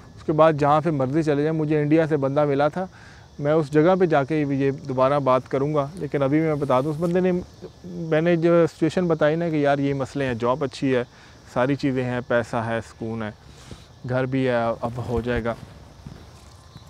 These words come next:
है, लेकिन, आ, बे-, जो अच्छी जगह पे चाहिए वो भी हो जाएगा। तो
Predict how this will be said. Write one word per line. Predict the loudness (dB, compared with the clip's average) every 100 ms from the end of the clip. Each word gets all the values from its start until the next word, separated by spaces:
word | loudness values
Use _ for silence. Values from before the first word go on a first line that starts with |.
| -14
है, | -4 -2
लेकिन, | 0 -2 -4 -2
आ, | -2 -2
बे-, | -4 -8 -6 -6 -6
जो | -2
अच्छी | -2 -2 -4
जगह | -2 -2
पे | -4
चाहिए | -2 -2 -2
वो | -4 -4
भी | -4
हो | -6
जाएगा। | -6 -8 -10 -18 -20 -20 -20 -20 -20 -20 -20 -20 -20 -20 -20 -10
तो | -4 -4